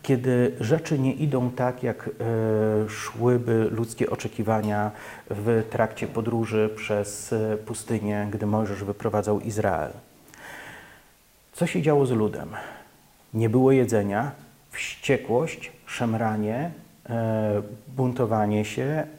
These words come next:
nienawiść do Mojżesza, szukanie kamieni, by go ukamienować, chęć powracania do Egiptu. Te rzeczy powtarzały się cyklicznie. E, cały lud buntował się przeciwko Mojżeszowi. Ale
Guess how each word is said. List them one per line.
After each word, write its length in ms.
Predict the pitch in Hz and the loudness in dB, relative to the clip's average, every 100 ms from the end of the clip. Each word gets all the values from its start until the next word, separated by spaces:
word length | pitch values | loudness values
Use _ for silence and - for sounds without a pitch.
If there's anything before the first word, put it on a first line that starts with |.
| - | -4
nienawiść 580 | 143 131 131 135 117 107 | 2 4 6 6 4 0
do 120 | 110 | 2
Mojżesza, 560 | 110 107 104 110 - 143 | 2 4 4 4 2 0
szukanie 420 | - 127 131 117 | -2 2 2 2
kamieni, 440 | 113 120 113 113 107 | 2 0 2 2 2
by 100 | 107 | 2
go 240 | 107 104 - | 2 2 0
ukamienować, 760 | - 110 104 104 131 131 127 | -4 -2 2 2 4 4 2
chęć 260 | - 120 - | 0 0 -2
powracania 580 | 117 107 107 110 107 | -2 -2 -2 -4 -4
do 160 | 104 104 | -2 -2
Egiptu. 480 | 101 123 - 131 123 - - | -2 -4 -4 -2 -2 -4 -6
Te 120 | - 165 | -2 0
rzeczy 240 | 160 156 | -2 -4
powtarzały 580 | - 135 135 123 127 123 | -8 -4 -4 0 0 -2
się 220 | - 113 - - | -4 -6 -8 -18
cyklicznie. 680 | - 151 - 120 - - - - - - - - - - - | -6 -6 -2 -2 -4 -10 -12 -14 -20 -20 -20 -20 -20 -20 -4
E, 500 | 131 123 120 120 120 - - | 2 4 4 2 0 -4 -14
cały 360 | - 185 165 143 | -6 -4 0 2
lud 380 | 123 123 104 110 | 2 2 -2 -4
buntował 540 | 113 113 107 113 107 | -2 0 0 -2 -2
się 120 | - | -4
przeciwko 440 | - 101 - - 104 | -8 -10 -12 -8 -6
Mojżeszowi. 640 | 104 104 95 98 101 - - _ _ _ _ - - _ | -6 -6 -8 -8 -8 -12 -20 _ _ _ _ -20 -20 _
Ale 640 | 131 123 123 120 117 117 | 0 2 2 2 2 -2